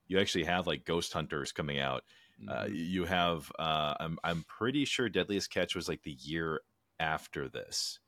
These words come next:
Speaker 2: Yeah.
Speaker 1: Um, but then, uh, then you have, like, Orange County Choppers. I mean, like, th-, this
Speaker 2: Mm-hmm.
Speaker 1: was, this was, like, core memory time for, for, uh, I, I would say millennials of our,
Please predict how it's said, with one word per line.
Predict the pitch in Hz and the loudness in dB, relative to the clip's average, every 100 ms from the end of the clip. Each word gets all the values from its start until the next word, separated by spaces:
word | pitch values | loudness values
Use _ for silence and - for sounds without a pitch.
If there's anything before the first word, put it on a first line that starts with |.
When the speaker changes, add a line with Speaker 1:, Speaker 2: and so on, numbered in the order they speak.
| _ - | _ -10
Speaker 2:
Yeah. | 120 107 | -8 -6
Speaker 1:
Um, | 92 73 69 67 - _ _ _ _ _ | -2 0 0 -2 -8 _ _ _ _ _
but | - 90 - | 2 2 6
then, | 95 92 90 | 6 6 6
uh, | 85 85 | 4 4
then | 87 92 | 2 2
you | 92 | 4
have, | 92 | 2
like, | 87 - | 0 -2
Orange | 95 92 | -4 -2
County | 107 95 | 0 0
Choppers. | - 98 110 73 65 | 2 0 0 -4 -4
I | 78 | -4
mean, | 73 73 | -4 -4
like, | 73 - | -4 -6
th-, | 95 - | -6 -4
this | 98 101 | -4 -2
Speaker 2:
Mm-hmm. | 120 | 2
Speaker 1:
was, | 98 87 - - _ _ - | 2 2 -6 -8 _ _ -2
this | 117 - | 0 2
was, | 127 104 | 2 6
like, | 101 82 - - - | 6 6 0 -16 -8
core | - 147 | 2 4
memory | 110 110 98 78 | 6 6 4 2
time | - 85 73 | 2 2 2
for, | 71 87 76 73 - - - - - | -2 -2 -2 -4 -8 -20 -20 -20 -20
for, | - 101 90 - | -2 2 2 0
uh, | 76 85 95 | -4 -2 0
I, | 82 95 | 4 6
I | 95 | 6
would | 101 - | 4 4
say | 127 101 90 | 6 6 6
millennials | 85 101 110 107 95 | 4 4 6 6 4
of | 90 | 2
our, | 92 90 87 82 | 4 4 4 0